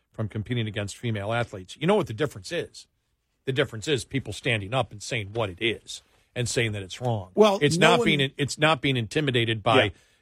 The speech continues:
Speaker 1: the, the blue, the blue, uh, uh, you know, tidal wave of intimidation
Speaker 2: Yeah, the
Speaker 1: saying,
Speaker 2: blue
Speaker 1: "No."
Speaker 2: mob.
Speaker 1: The blue mob, right.
Speaker 2: Yeah, no one wanted to be the first.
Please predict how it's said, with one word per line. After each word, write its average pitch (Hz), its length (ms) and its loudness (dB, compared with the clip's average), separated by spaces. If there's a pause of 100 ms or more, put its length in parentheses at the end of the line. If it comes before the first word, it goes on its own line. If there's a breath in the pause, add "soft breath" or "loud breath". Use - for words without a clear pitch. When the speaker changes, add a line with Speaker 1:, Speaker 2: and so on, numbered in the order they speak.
(100)
Speaker 1:
the, 117 320 2
the 113 160 -4
blue, 135 680 2
the 120 120 -2
blue, 131 560 4
uh, 107 260 2 (180)
uh, 98 220 -10 (140)
you 123 100 -4
know, 104 220 -4
tidal 143 400 2
wave 110 320 0 (340)
of 113 240 0 (100)
intimidation 127 760 0
Speaker 2:
Yeah, 123 80 4
the 107 60 0
Speaker 1:
saying, 120 200 0
Speaker 2:
blue 131 120 4
Speaker 1:
"No." 117 100 0
Speaker 2:
mob. 98 240 0 (340)
Speaker 1:
The 127 80 0
blue 135 220 4
mob, 127 340 2
right. 117 280 -2 (100)
Speaker 2:
Yeah, 120 240 6
no 151 180 2
one 196 260 -2
wanted 156 260 -4
to 123 60 -10
be 131 140 -2
the 107 100 -6
first. - 480 0